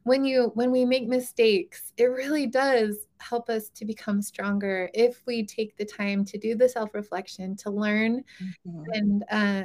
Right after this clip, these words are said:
Speaker 1: and to adjust our strategy. Like, we can, you know,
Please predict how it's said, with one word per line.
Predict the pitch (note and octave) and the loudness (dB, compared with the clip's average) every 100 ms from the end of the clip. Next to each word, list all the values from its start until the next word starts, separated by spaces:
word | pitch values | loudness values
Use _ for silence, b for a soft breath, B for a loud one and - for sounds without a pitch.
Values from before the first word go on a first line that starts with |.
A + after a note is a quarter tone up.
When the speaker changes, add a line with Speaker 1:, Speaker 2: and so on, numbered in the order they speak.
| - | -4
Speaker 1:
and | G#3 G#3 G#3 G#3 | 0 2 2 0
to | - G3+ G3 F#3+ | 0 2 2 0
adjust | G3 G3 G#3 G#3 G3+ | -2 -2 -2 -2 -4
our | F#3+ | -6
strategy. | F#3+ G3 F#3+ G3 F#3+ F#3 F#3 F#3+ - _ _ _ A#3 | -4 -2 0 0 -2 -4 -4 -4 -10 _ _ _ 4
Like, | A3+ G#3 | 4 4
we | F#3+ A#3+ C4 B3 | -2 0 0 -2
can, | - B3+ A#3 G#3+ G#3 G3 - _ _ - | -2 2 4 4 4 0 -6 _ _ 0
you | A#3+ | 4
know, | A#3 G#3+ | 4 2